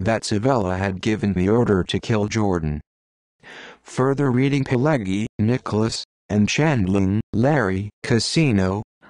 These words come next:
Love and Honor in Las Vegas. Simon and Schuster, October twelfth, nineteen ninety-five. I S B N zero dash six eight four dash eight zero eight three two dash three. Neff, James. Mobbed Up.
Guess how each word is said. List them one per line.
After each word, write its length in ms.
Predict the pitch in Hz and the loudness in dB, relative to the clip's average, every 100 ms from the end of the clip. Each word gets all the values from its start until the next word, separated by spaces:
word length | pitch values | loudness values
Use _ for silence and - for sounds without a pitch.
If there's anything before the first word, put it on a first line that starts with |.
| - | -8
Love 340 | 107 117 117 110 | -2 0 0 0
and 160 | 98 | 2
Honor 340 | 104 113 107 101 | 2 2 2 2
in 100 | 90 | 2
Las 200 | 98 - | 0 -2
Vegas. 400 | 101 101 104 - | -2 0 -2 -2
Simon 480 | - 117 120 113 | -2 0 2 2
and 160 | 95 92 | 2 0
Schuster, 540 | 147 143 - 92 95 104 - | 0 -2 -2 -2 -2 -6 -4
October 640 | 104 104 - 127 104 101 | -4 -4 -2 0 2 0
twelfth, 600 | 101 - 117 95 82 - - _ - | -2 -2 0 0 -4 -14 -20 _ -4
nineteen 560 | 90 107 120 - 127 113 | -2 0 -2 -2 0 2
ninety-five. 920 | 113 117 117 107 127 117 90 80 85 110 | 0 0 0 0 0 0 0 -2 -4 -4
I 220 | 131 139 | -2 0
S 140 | 127 | -2
B 240 | - 139 - | -2 0 0
N 340 | 135 135 95 104 - | 0 2 2 0 -2
zero 360 | 95 113 135 135 | -2 2 2 2
dash 260 | 131 123 - | 0 -2 0
six 280 | 147 - | -2 0
eight 160 | 131 127 | -4 -4
four 260 | - 127 131 | 0 2 2
dash 260 | 135 131 | 0 0
eight 140 | 139 - | -2 -2
zero 340 | 113 131 135 | 0 2 2
eight 140 | 139 - | 0 -4
three 260 | - 135 | -2 -2
two 260 | - 107 92 | 0 0 0
dash 320 | 92 92 92 | 0 -2 -4
three. 380 | - 90 95 104 | -2 0 0 0
Neff, 460 | 101 135 120 - - - | 2 2 0 -4 -20 -14
James. 600 | - 131 127 87 78 73 - _ - - - - | -4 0 0 0 -2 -6 -10 _ -20 -20 -8 0
Mobbed 420 | 101 107 101 104 | 2 2 0 0
Up. 260 | 120 113 | -2 -2